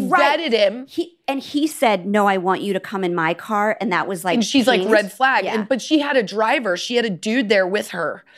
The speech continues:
Speaker 2: that would, like, worked as her, like,
Speaker 1: Oh, yeah.
Speaker 2: what do you call it?
Speaker 1: He
Speaker 2: Like, um,
Speaker 1: Pimp? <laughs>
Speaker 2: not
Speaker 1: No,
Speaker 2: pimp,
Speaker 1: I
Speaker 2: but,
Speaker 1: don't
Speaker 2: like,
Speaker 1: know how it
Speaker 2: muscle.
Speaker 1: works, you guys. I
Speaker 2: I
Speaker 1: don't,
Speaker 2: think, I think
Speaker 1: I
Speaker 2: when,
Speaker 1: don't know the
Speaker 2: I think
Speaker 1: economic
Speaker 2: when
Speaker 1: structure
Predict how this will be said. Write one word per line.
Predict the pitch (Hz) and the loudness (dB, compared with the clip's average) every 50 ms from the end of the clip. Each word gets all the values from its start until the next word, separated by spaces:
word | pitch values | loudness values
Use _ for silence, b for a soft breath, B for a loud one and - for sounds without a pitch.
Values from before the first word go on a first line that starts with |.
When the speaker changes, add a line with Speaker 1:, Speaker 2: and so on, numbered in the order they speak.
| B B B B | B B B B
Speaker 2:
that | - 226 220 | 4 4 4
would, | 254 247 - - | 2 -2 -2 0
like, | 226 247 233 - 208 | 0 0 0 0 -2
worked | 220 220 240 240 233 240 | 0 2 0 0 0 -2
as | 240 220 190 - | -6 -6 -6 -6
her, | - 190 220 214 214 | -6 -4 -2 -2 0
like, | 208 196 190 185 180 - - _ _ - | 0 0 0 0 -2 -8 -14 _ _ -4
Speaker 1:
Oh, | 247 269 277 285 277 254 | -2 -2 -2 -2 -2 -4
yeah. | 208 220 226 226 - | -6 -8 -6 0 2
Speaker 2:
what | 220 269 | 4 4
do | 226 247 | 4 4
you | 214 | 2
call | - 247 - 320 | 2 4 4 4
it? | 302 - | 2 2
Speaker 1:
He | 233 | 0
Speaker 2:
Like, | 226 214 202 - | -2 -2 0 0
um, | 220 196 185 180 | 0 0 2 2
Speaker 1:
Pimp? | 175 190 190 220 320 | 0 0 2 2 0
<laughs> | - - 480 - - - 539 508 | 0 0 -2 -2 -2 0 0 2
Speaker 2:
not | |
Speaker 1:
No, | 285 370 415 415 494 494 508 359 | 2 2 2 2 2 0 0 2
Speaker 2:
pimp, | 320 302 277 | 2 2 2
Speaker 1:
I | 320 | 2
Speaker 2:
but, | - 605 | 2 2
Speaker 1:
don't | 571 | 4
Speaker 2:
like, | - 587 571 | 2 2 2
Speaker 1:
know | 508 523 - | 2 0 0
how | - 415 440 | 0 0 2
it | 427 392 359 381 403 | 2 4 2 4 2
Speaker 2:
muscle. | - - 311 226 | 2 2 2 0
Speaker 1:
works, | 185 - | 0 -2
you | - 262 | -4 -2
guys. | 254 247 240 233 - - | 0 0 0 -2 -4 -2
I | 226 | 0
Speaker 2:
I | 269 | 2
Speaker 1:
don't, | 349 403 320 285 | 2 2 2 0
Speaker 2:
think, | 440 440 415 - - - | -2 -2 -4 -6 -6 -4
I | 330 | -4
think | - 359 370 381 - | -2 -4 -4 -2 0
Speaker 1:
I | - | 0
Speaker 2:
when, | - - | 2 2
Speaker 1:
don't | 330 320 294 269 | 0 0 -2 -2
know | 247 240 233 | -4 -4 0
the | 214 226 220 208 202 185 | 2 2 2 2 0 -2
Speaker 2:
I | |
think | - - - - - | -6 -12 -4 0 0
Speaker 1:
economic | 302 302 - 330 302 311 - 349 | 0 2 0 -2 -2 -2 -2 -2
Speaker 2:
when | 359 359 349 | -2 0 0
Speaker 1:
structure | 302 - 277 | 2 2 2